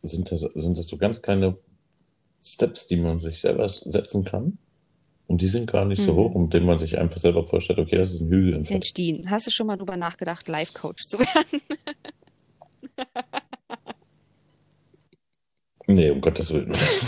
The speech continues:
Speaker 1: Ich halte von diesen ganzen Life-Coaches gar nichts, ne? Weil im Endeffekt,
Speaker 2: Mhm.
Speaker 1: du gehst dahin. Also es gibt einen, den ich wirklich gut finde, das ist
Speaker 2: Mhm.
Speaker 1: dieser Björn, dieser Inder hier aus Deutschland.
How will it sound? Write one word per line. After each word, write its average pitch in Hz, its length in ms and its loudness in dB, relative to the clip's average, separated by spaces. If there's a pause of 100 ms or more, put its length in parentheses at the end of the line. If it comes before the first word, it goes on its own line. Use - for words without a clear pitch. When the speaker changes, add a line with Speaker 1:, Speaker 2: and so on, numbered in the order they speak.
(1160)
Speaker 1:
Ich 87 140 0
halte 85 240 4
von 85 180 0
diesen 76 300 -2
ganzen 82 360 -2
Life-Coaches 76 720 -2
gar 69 160 -10
nichts, 69 280 -12
ne? 76 200 -6 (500)
Weil 78 160 6
im 80 140 6
Endeffekt, 90 560 4
Speaker 2:
Mhm. - 140 -6
Speaker 1:
du 80 180 -8
gehst 87 260 -4
dahin. 90 420 0 (380)
Also 82 160 -2
es 80 100 -6
gibt - 220 -2
einen, 98 260 4
den 95 160 4
ich 85 180 -2
wirklich 95 340 -4
gut 117 320 -2
finde, 117 340 -2
das 113 220 0
ist - 100 -4
Speaker 2:
Mhm. - 60 -6
Speaker 1:
dieser 233 240 4
Björn, 104 500 2 (1400)
dieser 80 260 -2
Inder 117 480 4 (220)
hier 110 160 0
aus 107 100 -2
Deutschland. 113 460 -4